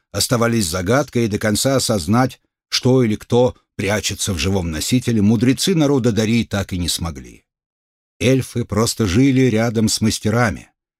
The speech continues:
и когда на смену старому появлялся новый, они действовали, как обычно, как привыкли. Для нового мастера строили отдельное жильё, куда перевозилось имущество предшественника, и он не знал нужды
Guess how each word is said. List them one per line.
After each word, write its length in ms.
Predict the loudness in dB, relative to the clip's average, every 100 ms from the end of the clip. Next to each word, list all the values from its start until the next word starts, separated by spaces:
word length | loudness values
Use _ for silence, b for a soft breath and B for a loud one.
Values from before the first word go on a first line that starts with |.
| _ _ -6
и 100 | -4
когда 320 | -2 0 0
на 140 | 0
смену 320 | 0 0 0
старому 580 | 0 -2 -2 -2 -4 -8
появлялся 600 | -10 -6 -2 0 0 -4
новый, 500 | 0 0 2 -2 -6 _ _ _ _ _
они 240 | 2 2 4
действовали, 540 | 2 0 -2 -2 0
как 200 | -2 0
обычно, 580 | 2 2 0 -2 -4 -6 _
как 280 | -4 -4 -4
привыкли. 580 | -6 -6 -6 -14 -20 -20 _ _ _ _ _ _ _
Для 180 | -4 2
нового 420 | 4 4 2 2
мастера 560 | 2 0 -2 -8 -12 -16 B B
строили 440 | -8 0 2 4 2
отдельное 580 | 0 0 0 2 2 0
жильё, 460 | 0 0 -2 -4 -12 _ _ _
куда 260 | 0 2
перевозилось 720 | 2 0 2 2 2 0 0
имущество 600 | 2 2 2 -2 -2 -2
предшественника, 1040 | 0 -2 -2 0 0 0 -8 -16 -20 -20 _ _ _
и 80 | 0
он 180 | 2 4
не 80 | 2
знал 300 | 2 2 2
нужды 600 | 2 0 2 2 2